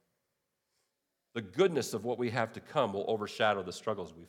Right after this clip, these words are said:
face right now. So much, in fact, that they'll be hard to remember. Ten thousand, twenty thousand, a hundred thousand years from now when we're just basking in the glory of God.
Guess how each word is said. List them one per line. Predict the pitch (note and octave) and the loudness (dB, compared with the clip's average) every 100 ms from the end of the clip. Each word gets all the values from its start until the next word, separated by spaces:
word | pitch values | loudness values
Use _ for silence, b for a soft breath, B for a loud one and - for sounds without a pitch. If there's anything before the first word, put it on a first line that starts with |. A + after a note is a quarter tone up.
| - | -12
face | F#2+ E2 F2 | -12 -12 -16
right | E2 | -16
now. | F2+ E2+ D#2+ _ _ _ _ _ _ _ _ _ _ _ - | -14 -14 -16 _ _ _ _ _ _ _ _ _ _ _ 6
So | G3 | 8
much, | F3+ D#3 | 8 4
in | B2 | 4
fact, | B2+ B2+ C3+ | 6 6 4
that | A2+ | -2
they'll | B2+ | -2
be | B2 | 0
hard | A#2+ A#2 | 0 0
to | A2 | -2
remember. | A2 A2 G#2 E2+ D#2 - _ _ _ _ | -4 -2 -4 -6 -10 -16 _ _ _ _
Ten | - C3+ | 0 0
thousand, | B2 B2 B2 B2 A#2 | 6 8 8 4 -2
twenty | B2 A#2+ | 0 0
thousand, | A#2 A#2 A#2+ A2+ G#2 | 4 6 6 4 -2
a | |
hundred | A2+ A#2 A2+ | 0 -2 2
thousand | A#2 A#2 A2 | 4 2 0
years | A2 A2+ | -6 -8
from | - A2 | -8 0
now | A2+ G#2+ | 2 2
when | G2+ | 0
we're | G#2 | -4
just | G2+ F#2+ F2 | -8 -12 0
basking | G2+ G#2 - G2+ | 2 2 0 -6
in | F#2+ | -6
the | |
glory | F2+ F#2 G2 F#2 | -8 -8 -8 -10
of | F2 | -12
God. | F2+ F#2+ | -14 -14